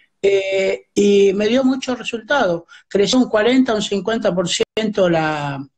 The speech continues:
la convocatoria en varones, así que, o sea, lo que tú hablabas recién de aplicar, eh,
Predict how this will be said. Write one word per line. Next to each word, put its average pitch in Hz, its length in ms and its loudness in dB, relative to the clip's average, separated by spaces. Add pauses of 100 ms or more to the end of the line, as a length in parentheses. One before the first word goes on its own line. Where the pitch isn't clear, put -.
(400)
la 156 840 0 (240)
convocatoria 190 1080 2 (100)
en 175 180 2
varones, 170 600 2 (320)
así 180 260 0
que, 190 360 2 (420)
o 175 40 2
sea, 190 200 0
lo 185 100 0
que 180 140 -2
tú 214 180 0
hablabas 214 460 2
recién 220 520 -2 (280)
de 180 320 2
aplicar, 175 840 0
eh, 160 580 0